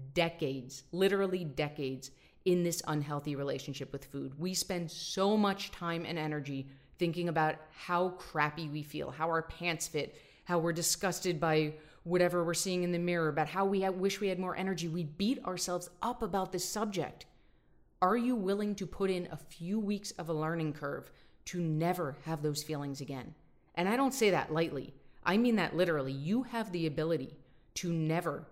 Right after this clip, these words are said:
have those feelings again. And what it takes in return is a couple weeks of learning a new skill. The beauty is that it's math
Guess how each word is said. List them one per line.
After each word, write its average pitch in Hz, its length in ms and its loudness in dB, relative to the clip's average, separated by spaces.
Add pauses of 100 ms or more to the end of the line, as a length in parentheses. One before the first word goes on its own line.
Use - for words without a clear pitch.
have 170 260 -2
those 160 280 0
feelings 147 360 -2
again. 139 360 -6 (600)
And 156 160 0
what 175 160 4
it 208 120 2
takes 208 260 -4
in 190 140 -4
return 180 480 -4
is 156 160 -6
a 151 40 -2
couple 170 360 -6
weeks 147 240 -4
of 143 120 -12
learning 143 280 -6
a - 20 -6
new 139 140 -6
skill. 143 360 -10 (760)
The 160 80 -2
beauty 208 560 -2 (160)
is 147 160 -2
that 151 140 2
it's 147 180 -4
math 147 320 -2